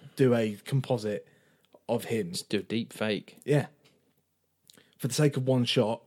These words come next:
Speaker 1: and it's just like a blinking, you go, and then it's over.
Speaker 2: Mm-hmm.
Speaker 1: That would have been so much better <laughs> than what they did. Ugh. Why did Danny blow himself up in the fucking, oh,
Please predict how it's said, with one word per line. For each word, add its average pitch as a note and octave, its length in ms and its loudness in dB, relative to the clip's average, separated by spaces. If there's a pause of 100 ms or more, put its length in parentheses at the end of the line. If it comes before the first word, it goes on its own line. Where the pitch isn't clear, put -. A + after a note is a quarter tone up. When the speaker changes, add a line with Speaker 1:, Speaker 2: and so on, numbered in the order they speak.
Speaker 1:
and A2+ 120 -6
it's G#2 120 -10
just - 180 -12
like - 160 -6
a A#2+ 40 -4
blinking, A2+ 440 -8
you B2 100 -6
go, A#2+ 160 -4 (840)
and A2+ 120 -4
then A#2 80 -2
it's G#2+ 100 -4
over. A2 300 -2 (180)
Speaker 2:
Mm-hmm. A2+ 180 -2 (880)
Speaker 1:
That B2 120 2
would A2+ 100 -4
have A2+ 40 -4
been A2 300 -2
so C3 180 2
much A2+ 120 0
better F2+ 440 -2
<laughs> - 80 -20
than - 120 -6 (180)
what C3+ 160 0
they A#2 80 -4
did. - 280 -6 (1120)
Ugh. - 280 -6 (2000)
Why F#3 120 -12
did D#3+ 80 -10
Danny - 180 -12
blow A#2+ 240 -6
himself A2+ 360 -2
up A2+ 120 -10
in B2 60 -8
the - 40 -8
fucking, - 440 -8
oh, C#3+ 260 -4